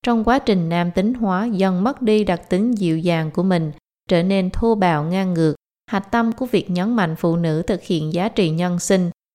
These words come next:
chính là quan niệm cấp tiến chiến thắng đàn ông, khiến cho xã hội ngày nay rất nhiều cô gái mất đi đặc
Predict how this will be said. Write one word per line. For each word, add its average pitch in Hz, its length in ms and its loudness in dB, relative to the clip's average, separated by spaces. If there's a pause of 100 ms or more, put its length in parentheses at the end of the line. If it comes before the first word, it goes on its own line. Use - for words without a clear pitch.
(120)
chính 233 200 2
là 277 200 0
quan 214 240 2
niệm 156 240 0
cấp 240 160 -2 (100)
tiến 208 280 0
chiến 226 280 -2
thắng 214 320 -2
đàn 165 220 0
ông, 175 300 2 (380)
khiến 240 200 2
cho 269 120 2
xã 240 160 2
hội 208 240 2
ngày 170 240 -2
nay 180 300 0
rất 277 260 -4
nhiều 190 200 2
cô 202 180 2
gái 190 300 0
mất 285 200 -2
đi 214 140 2
đặc 180 140 0